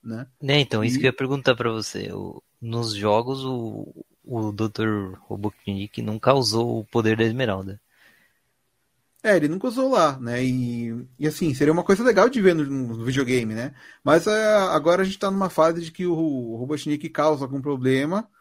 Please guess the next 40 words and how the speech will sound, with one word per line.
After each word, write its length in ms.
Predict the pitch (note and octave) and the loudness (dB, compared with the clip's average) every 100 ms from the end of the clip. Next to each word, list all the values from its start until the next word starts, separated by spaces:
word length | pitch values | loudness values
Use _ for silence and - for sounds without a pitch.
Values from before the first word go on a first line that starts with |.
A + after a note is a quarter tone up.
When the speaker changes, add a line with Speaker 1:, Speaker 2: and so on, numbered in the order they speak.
| _ | _
Speaker 1:
no 100 | - | -6
jogo, 480 | C3 B2+ C3+ E3 B3+ _ _ _ | -2 2 2 0 -6 _ _ _
e 100 | D3 | -2
aí 200 | C3 C3+ | 2 2
o 60 | D3 | 0
Sonic 380 | - D#3 D3+ D#3 | -2 -4 -4 -4
vence 360 | C3 F3 G#3 A3 | -2 0 -2 -2
ele, 380 | E3 F3+ G#3+ | 0 0 -4
só 160 | - E3+ | -6 -6
que 120 | D#3+ | -2
a 60 | E3 | -2
gente 200 | E3+ F3+ | -2 -8
descobre 360 | - E3+ D#3+ | -2 0 0
que, 140 | E3 G3 | -2 -2
e, 640 | F3+ E3 D3+ D3 C#3+ C#3+ C3 C3 - | 0 2 2 2 2 0 0 -2 -4
ele 160 | C3+ | -6
despertou 480 | C#3+ - E3+ D3 F3 | -8 -2 0 0 -2
um 140 | G3 | -4
poder 300 | F3+ F3+ E3+ | -2 0 2
muito 380 | F3+ D#3+ G3+ A3+ | 2 0 -4 -4
mais 420 | G3+ G3 F#3+ F#3+ _ _ _ _ _ _ - | -2 0 -2 -4 _ _ _ _ _ _ -6
ameaçador 840 | C#3 D#3 E3 D#3+ D#3 C3 C#3 D#3 | -2 2 0 0 -2 2 2 2
lá, 120 | B2+ | 0
um 120 | C#3+ C3+ | -2 -4
bicho 360 | B2+ D3+ C#3+ | -6 -8 -10
com 140 | B2+ B2+ | -8 -2
vários 340 | C3+ D3 B2+ | 0 0 -2
olhos 280 | B2+ C3+ A#2+ | -2 -2 -6
gigantesco, 600 | B2 B2 B2 C3 C3 C3 | -6 -6 -4 -4 -4 -4
monstruoso, 800 | B2+ B2+ B2 A#2 A#2+ C#3 D3+ F3+ _ _ _ _ | -4 -4 -4 -2 0 0 -2 -10 _ _ _ _
e 380 | D3+ C3 C3 B2+ | -4 0 2 2
aí 680 | B2 B2 B2 C3+ C#3 B2+ A2+ | 0 0 0 0 0 -2 -4
só 240 | - B2+ C3 | -6 -2 -2
o 40 | |
Super 300 | C3 C#3+ D3+ | -2 -6 -6
Sonic 300 | C#3 C3 B2+ | -4 -6 -6
pode 220 | - B2+ | -4 -2
arrumar, 420 | B2 D3 B2+ G#2+ G#2 | -2 -4 -6 -8 -8
né? 200 | G#2 G2+ | -8 -8
Resolver, 460 | A2+ B2 A2+ A2 | -8 -6 -4 -6